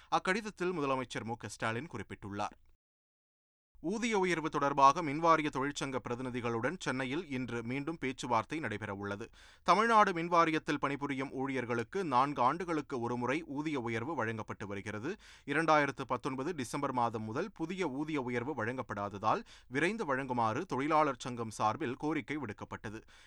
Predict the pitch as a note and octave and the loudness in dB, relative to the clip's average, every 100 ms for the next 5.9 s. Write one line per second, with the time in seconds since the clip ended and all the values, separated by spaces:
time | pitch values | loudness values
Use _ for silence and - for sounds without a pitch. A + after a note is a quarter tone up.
0 | - F#3+ G#3+ E3 C#3 C3 B2+ F3+ D3+ D3+ | -4 -2 2 2 6 8 6 4 -4 2
1 | E3 D3 C3 C#3 B2 A2+ B2 F3+ A#2+ - | 4 4 0 -4 -4 -2 -2 0 0 0
2 | F3 E3 C#3+ B2+ D3+ D3 B2+ A#2+ A2+ B2+ | -4 -2 0 0 -2 -4 -4 -4 -2 -4
3 | F3 C3+ C3+ C#3 A#2+ A2 G#2+ G2 G#2 - | -4 -8 -6 0 0 0 -6 -6 -8 -6
4 | F#3+ - - - C#3+ F#3+ G3 F3+ F3 C#3+ | -6 -8 -18 -8 -4 2 4 4 2 0
5 | D3+ D#3+ C#3 C3+ B2+ B2 - B2 A#2 | -2 -2 -4 -2 -4 -4 -2 -4 -4